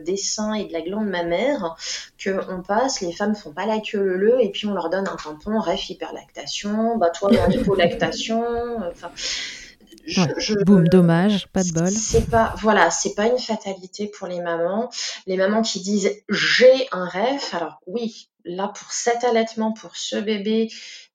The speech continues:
Speaker 1: il y a un ref. Ça veut pas dire que elles ont un ref, que c'est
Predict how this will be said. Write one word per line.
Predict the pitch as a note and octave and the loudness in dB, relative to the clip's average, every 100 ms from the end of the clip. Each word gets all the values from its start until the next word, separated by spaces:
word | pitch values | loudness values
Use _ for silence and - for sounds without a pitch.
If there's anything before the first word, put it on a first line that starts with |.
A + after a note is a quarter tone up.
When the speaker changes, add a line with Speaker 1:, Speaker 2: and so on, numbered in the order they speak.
| _ _ _ - - - - - | _ _ _ -14 -10 -8 -8 -6
Speaker 1:
il | F#3 | 0
y | |
a | A3 | 2
un | G#3 | 2
ref. | F3+ F3 G#3+ - - - _ _ _ _ _ | 0 0 -2 -8 -10 -14 _ _ _ _ _
Ça | - - F#3 | -14 -10 -6
veut | F#3 | -4
pas | F3+ F3 | -2 -2
dire | G#3+ A3+ | -2 -4
que | - F#3+ - - | -4 -8 -8 -2
elles | A3 A3 A3+ | 4 6 6
ont | A3 G#3+ | 6 4
un | F#3 E3+ | 2 0
ref, | F#3 A3+ | 0 -2
que | - | -4
c'est | E3+ - | -4 -4